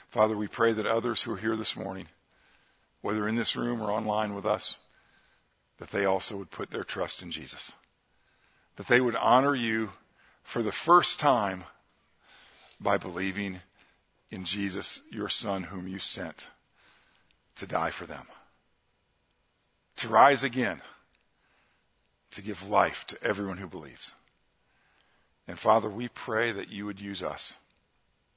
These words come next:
Oh, we know that your apostles were, were a special group. They were special men that you equipped in a special way, Father. And we thank you for the way you used them, and we pray that you would use us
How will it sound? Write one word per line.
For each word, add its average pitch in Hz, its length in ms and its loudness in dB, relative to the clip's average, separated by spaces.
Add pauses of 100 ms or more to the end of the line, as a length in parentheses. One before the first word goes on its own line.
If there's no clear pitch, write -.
(460)
Oh, 131 80 4
we 151 160 2
know 156 160 8
that 147 120 2
your 143 140 2
apostles 131 580 6 (440)
were, 113 240 0
were 123 180 0
a 101 60 0
special 143 400 2
group. 127 320 0 (400)
They 120 100 0
were 120 140 2
special - 500 2
men 131 340 -2 (640)
that - 160 -10
you 131 100 -2
equipped - 380 0
in 127 80 -2
a 113 60 -2
special 120 420 2
way, 110 160 0
Father. 104 420 0 (800)
And 104 100 -10
we 107 60 -8
thank 123 320 2
you 117 60 -8
for - 120 -8
the 110 100 -2
way 107 140 0
you 107 80 -2
used 98 360 -6
them, 110 260 0
and 92 100 -8
we 87 80 -10
pray 107 260 -4
that 98 200 -10
you 92 80 -12
would 82 140 -12
use 85 220 -8
us - 440 -4